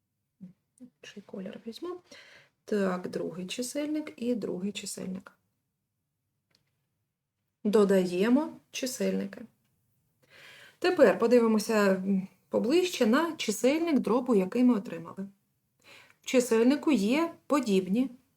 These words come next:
доданки. Х плюс три х, ой, чотири х, х і чотири х. Додамо х додати чотири х, отримаємо п'ять х.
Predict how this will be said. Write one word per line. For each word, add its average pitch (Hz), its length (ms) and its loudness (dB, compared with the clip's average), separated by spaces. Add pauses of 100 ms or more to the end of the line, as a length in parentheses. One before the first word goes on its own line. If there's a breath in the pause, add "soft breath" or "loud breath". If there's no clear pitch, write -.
(300)
доданки. 190 500 -4 (800 loud breath)
Х 381 280 6
плюс 226 260 -2
три 202 400 -2
х, - 260 -14 (420)
ой, 170 300 -2
чотири 185 400 -4
х, - 220 -14 (300)
х 311 360 -4
і 202 60 -4
чотири 226 440 -2
х. - 360 -12 (720)
Додамо 254 540 2 (120)
х 202 440 -4
додати 175 480 -4
чотири 175 520 -8 (180)
х, - 220 -12
отримаємо 233 640 -2
п'ять 233 580 -4
х. 185 360 -8